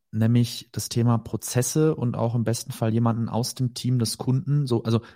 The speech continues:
wir arbeiten da so, dass wir sagen, wir haben den C-Level, der vermarktet wird. Wenn der ein Projekt mit uns starten will, bringt er eine Person mit, die, äh,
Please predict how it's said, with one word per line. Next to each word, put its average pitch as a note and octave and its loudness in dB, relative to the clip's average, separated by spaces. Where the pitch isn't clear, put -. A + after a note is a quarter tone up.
wir A#2+ 2
arbeiten C3+ 2
da C3 0
so, C3 0
dass C3 -2
wir A#2+ -6
sagen, B2 2
wir - -4
haben A#2 4
den A#2 4
C-Level, E3 2
der A2+ -2
vermarktet B2 0
wird. G#3+ -4
Wenn C3 2
der C#3+ 4
ein C#3+ 2
Projekt - -4
mit C#3+ 0
uns C#3 -2
starten B2+ 2
will, A#2 4
bringt A#2 0
er B2 2
eine A#2+ 0
Person A#2 2
mit, C#3 0
die, D3 -4
äh, A#2 2